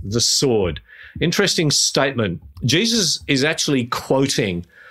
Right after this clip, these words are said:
from a well-known play that was about five hundred years old when Jesus was on the planet. The play was called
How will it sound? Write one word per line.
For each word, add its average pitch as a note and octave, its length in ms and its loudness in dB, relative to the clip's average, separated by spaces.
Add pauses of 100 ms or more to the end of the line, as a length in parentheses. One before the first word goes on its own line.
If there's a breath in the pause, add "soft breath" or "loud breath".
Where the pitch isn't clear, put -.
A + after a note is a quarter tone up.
(180 loud breath)
from C3 800 0
a B2+ 80 2
well-known D3+ 680 2
play A2 720 0 (300)
that A#2+ 380 2
was B2 160 2
about C#3+ 260 2
five E3 260 2
hundred C3 340 2
years B2+ 340 2
old G2 500 0 (460 loud breath)
when A2 560 0
Jesus A#2 560 0
was G#2+ 180 0
on A2+ 200 2
the G2 80 2
planet. G#2+ 600 -2
The A2+ 380 0 (440 loud breath)
play F3+ 320 2
was E3 200 2
called C#3+ 560 2